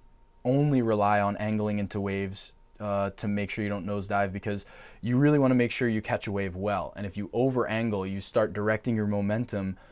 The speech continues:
away from the direction of the wave energy. Like, the wave energy is moving towards the beach, even though it's gonna break down the line eventually,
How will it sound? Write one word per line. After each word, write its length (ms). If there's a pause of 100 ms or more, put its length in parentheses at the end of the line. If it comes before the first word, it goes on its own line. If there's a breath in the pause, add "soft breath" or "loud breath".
(220 soft breath)
away 380
from 200
the 60
direction 440
of 40
the 80
wave 280
energy. 400 (200)
Like, 180
the 80
wave 240
energy 280
is 80
moving 360
towards 400
the 80
beach, 340
even 160
though 140
it's 100
gonna 160
break 340
down 200
the 60
line 280
eventually, 520